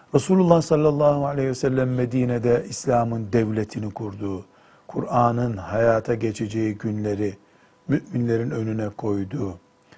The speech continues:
Veda hutbesi okudu, irad etti. İmtihan bitti mi?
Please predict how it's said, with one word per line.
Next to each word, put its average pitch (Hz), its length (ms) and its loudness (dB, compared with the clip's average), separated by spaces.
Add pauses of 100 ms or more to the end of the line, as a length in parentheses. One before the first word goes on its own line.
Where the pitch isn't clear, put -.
(100)
Veda 143 340 8
hutbesi 127 520 -4
okudu, 107 720 -4 (720)
irad 110 460 2
etti. 104 480 -4 (440)
İmtihan 95 520 -6
bitti - 300 -10
mi? 147 140 -6